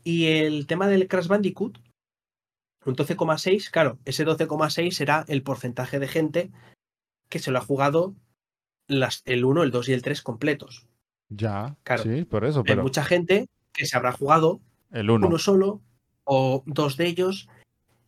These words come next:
Speaker 1: o incluso que, mm, por el hype de, "Guau, venga, me lo he pillado, tengo tal, tengo el Crash Bandicoot Insane Trilogy, por fin ha salido",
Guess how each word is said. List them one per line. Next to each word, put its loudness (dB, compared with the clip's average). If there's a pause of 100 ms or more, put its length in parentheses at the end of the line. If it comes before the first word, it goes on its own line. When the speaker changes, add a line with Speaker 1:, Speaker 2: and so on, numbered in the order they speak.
(300)
Speaker 1:
o 6
incluso 2
que, 0 (100)
mm, -6
por 2
el 0
hype 0
de, -2
"Guau, 0
venga, 2
me 0
lo 4
he 0
pillado, 0
tengo 0
tal, 0
tengo -2
el -2
Crash -6
Bandicoot -4
Insane -4
Trilogy, 0
por 0
fin 0
ha 2
salido", 0